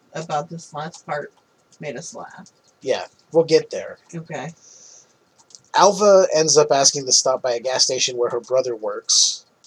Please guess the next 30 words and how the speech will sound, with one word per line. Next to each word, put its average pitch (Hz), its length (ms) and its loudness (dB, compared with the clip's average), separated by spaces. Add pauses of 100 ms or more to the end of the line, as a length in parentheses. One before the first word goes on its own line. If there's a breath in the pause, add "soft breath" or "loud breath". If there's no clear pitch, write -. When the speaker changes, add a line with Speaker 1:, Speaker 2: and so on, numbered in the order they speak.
(240)
Speaker 2:
and 135 80 -2
she 147 140 4
gets 143 180 0
blanks 147 300 -2
for 151 120 0
her 139 140 -4
gun 110 200 -6
'cause 117 100 -6
she - 140 2
has 120 160 -2
no 117 120 -8
ammo 113 300 -10
for 90 240 -12
it, - 40 -20
because 123 280 -6
she's 269 260 2
scared 185 300 2
shitless 220 880 4 (400)
by 165 100 2
fucking 160 380 0
Peter 151 320 0
Lowe 147 380 6
because, 143 680 0 (520 soft breath)
yeah, 240 240 4 (120)
he's 214 320 -2
a 240 60 -4
g-, 190 220 -6
certified 175 840 4
crazy 156 320 -4
person. - 360 -8